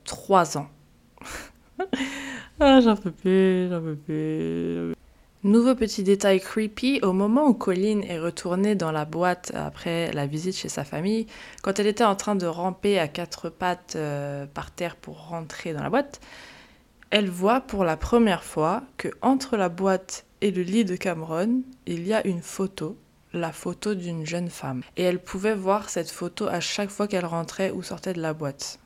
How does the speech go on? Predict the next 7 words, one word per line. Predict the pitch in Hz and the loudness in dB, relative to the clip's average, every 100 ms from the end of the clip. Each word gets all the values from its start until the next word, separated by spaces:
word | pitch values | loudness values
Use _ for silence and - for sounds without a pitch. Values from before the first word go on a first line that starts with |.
| _ _ 151 | _ _ -10
Et | |
bien | 139 139 | -6 -4
sûr, | 131 - 202 202 - | -4 0 0 0 -4
Cameron | - 147 147 156 175 190 - - | -4 -4 -2 0 0 -2 -6 -6
l'avait | 147 143 143 156 165 170 - | -4 -2 -2 0 0 0 -4
placée | 147 143 - 151 | -6 -6 -4 -6
là | 147 160 | -4 -4